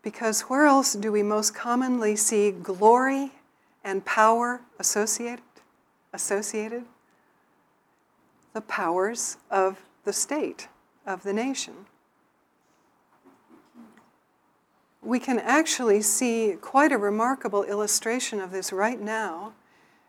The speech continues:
in Russia, where the Eastern Orthodox Church has been restored to its former glory, that is, from the era of the Soviet,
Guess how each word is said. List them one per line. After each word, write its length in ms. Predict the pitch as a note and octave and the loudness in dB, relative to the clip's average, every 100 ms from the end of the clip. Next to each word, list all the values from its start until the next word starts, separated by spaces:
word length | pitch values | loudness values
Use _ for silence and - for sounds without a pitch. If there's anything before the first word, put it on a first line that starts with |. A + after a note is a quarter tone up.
| _ | _
in 220 | G#3+ A3 A3+ | 0 0 2
Russia, 460 | A3 C4 - C#3+ - _ _ _ _ _ - _ _ _ _ _ _ _ _ _ _ _ _ _ | 0 -2 -6 -12 -20 _ _ _ _ _ -20 _ _ _ _ _ _ _ _ _ _ _ _ _
where 420 | - A3+ A3+ A3 G#3 - _ | 2 4 6 4 0 -10 _
the 240 | G3+ G#3 | 2 4
Eastern 380 | A3+ C#4 - A#3 | 6 4 2 0
Orthodox 1040 | G3+ A#3 D4 D4 A3 G#3 G#3 - - - - | 4 4 4 2 0 0 -2 -4 -4 -4 -6
Church 720 | - - G#3 G3+ C#4 - - - _ _ _ _ _ _ _ _ _ _ _ _ _ _ _ - | -8 2 2 2 -2 -14 -18 -20 _ _ _ _ _ _ _ _ _ _ _ _ _ _ _ -6
has 220 | A3+ G#3+ | 0 0
been 260 | G#3 A3 G#3+ | 4 2 4
restored 960 | G3+ G#3 - - C4+ D4+ F#3 G#3 G#3 - | 2 4 2 2 4 6 6 4 2 -4
to 180 | B3+ | -6
its 300 | A3+ D#4+ - | 0 2 2
former 460 | - - B3+ A#3 G#3 | -4 0 2 4 2
glory, 640 | F#3 G3 F#3 D#3+ E3+ D4 - - - _ _ _ _ _ _ _ - | 0 0 0 0 -2 -4 -8 -20 -20 _ _ _ _ _ _ _ -2
that 160 | G3+ | 0
is, 360 | G3 G3 - - - | 2 2 2 0 -4
from 540 | - G#3+ G#3+ G#3+ G3+ | -2 4 4 2 -2
the 180 | F3+ - | -4 0
era 440 | G#3 G#3 F#3 G3+ - | 4 6 6 2 -2
of 200 | F#3+ F#3 | -4 -2
the 100 | F#3+ | 0
Soviet, 560 | - G3+ F#3+ F3+ F3+ | 2 0 0 -2 -4